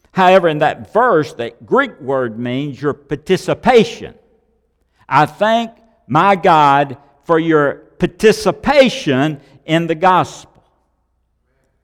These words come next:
Paul was thankful. He was saying, "I thank my God for your participation with me in the gospel." Then he says, "From the first day unto now." From the very beginning, when I started my ministry, people have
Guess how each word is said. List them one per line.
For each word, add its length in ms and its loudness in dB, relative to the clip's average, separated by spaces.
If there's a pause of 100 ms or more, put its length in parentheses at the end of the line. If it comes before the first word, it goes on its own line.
(200)
Paul 240 4
was 160 -4
thankful. 520 -4
He 120 -2
was 160 -4
saying, 220 0
"I 160 0
thank 360 -2
my 200 0
God 340 0
for 80 -4
your 200 -2
participation 1080 -4
with 300 0
me 100 -2
in 140 -2
the 80 -8
gospel." 720 -2 (260)
Then 140 0
he 100 2
says, 400 0
"From 260 -2
the 120 -4
first 560 -2
day 480 -2 (340)
unto 360 0
now." 380 0 (640)
From 200 2
the 80 0
very 340 6
beginning, 720 0
when 160 -6
I 80 -2
started 500 0
my 140 0
ministry, 840 -6 (460)
people 360 2
have 340 0